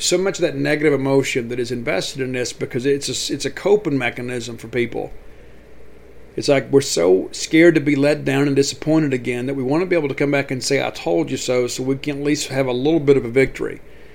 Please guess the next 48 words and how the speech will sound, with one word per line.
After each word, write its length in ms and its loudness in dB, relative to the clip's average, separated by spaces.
Is 120 -2
that 100 4
even 240 2
though 160 2
in 80 2
our 120 0
hearts 600 -2
we're 100 6
hoping 640 -2
beyond 340 2
everything 500 2
we 140 0
have 480 -4
that 100 -6
Mississippi 480 -2
State 360 2
will 120 -2
win 180 0
this 180 -2
national 340 -6
championship, 640 -2
we 80 -4
throw 200 -2
out 140 0
a 40 -2
little 120 2
self-defense 720 -2
mechanism 600 -6
so 140 0
we 140 6
can 100 2
come 200 2
back 180 4
and 100 -10
tell 140 4
our 160 6
Ole 120 6
Miss 220 0
friends, 420 -2
"And, 100 -4
oh, 120 4
I, 320 4
I 40 2
knew 120 6
they 80 4
weren't 220 0
gonna 140 -4
win." 320 -4